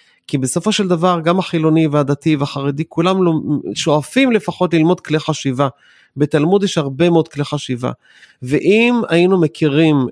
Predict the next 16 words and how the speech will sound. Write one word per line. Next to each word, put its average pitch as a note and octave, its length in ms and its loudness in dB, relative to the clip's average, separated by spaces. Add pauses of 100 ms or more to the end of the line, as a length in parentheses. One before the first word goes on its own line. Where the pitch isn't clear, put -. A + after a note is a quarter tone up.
את C3 120 -4
המתמטיקה C3+ 1040 0
ואת A#2 200 -10
ה-, B2 340 -2 (180)
את - 140 -12
הדברים C3+ 340 -2
האחרים D#3 360 -4
שיש D3 360 -6
בתוך D#3 400 -2 (480)
התלמוד, E3+ 680 2 (200)
א', E3+ 280 0
היינו D#3+ 240 4
מכבדים C#3 600 0
את B2 80 -2
זה B2+ 80 -2
יותר, C3 520 0